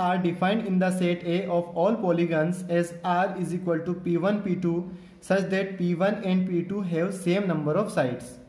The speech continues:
मतलब ये दिया है कि हमारे पास एक set ए है जिसमें polygons present हैं, उसमें सारे polygons present हैं, और relation R इस तरीके से दिया हुआ है कि पी वन और पी टू में जो दोनों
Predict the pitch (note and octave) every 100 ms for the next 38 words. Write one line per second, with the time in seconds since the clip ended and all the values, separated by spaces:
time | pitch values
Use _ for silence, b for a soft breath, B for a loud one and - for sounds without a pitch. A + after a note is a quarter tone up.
0 | - B B B B D#3 F3+ G3 G#3 F#3+
1 | G3 G3+ G3+ F3+ F#3 F#3+ F#3+ G3 - F3
2 | F3+ F#3 F#3 F#3+ F#3 G3+ - B - -
3 | D#3+ D#3 F#3 G#3 B3 - - - - E3
4 | E3 F3 F3+ A3+ A3 - - E3+ E3 D3
5 | C#3+ A#2 - - - C#3+ F3 E3+ F3+ F#3+
6 | E3+ D#3+ F#3+ G#3 F3 D#3 C#3+ B2 A2+ B
7 | B - D#3+ D#3+ F3 F#3 G#3+ E3+ F3 G3
8 | - F3+ F3+ F#3 F#3 F3+ F#3 F#3 E3+ D#3+
9 | G3 - B B G3 F#3 F3+ F3 G3 G3+
10 | G3 E3+ F3+ F3 F3 F#3+ F#3 A3 C4 -
11 | B B B - C#3+ D#3 F#3 F#3+ D#3 F3
12 | G3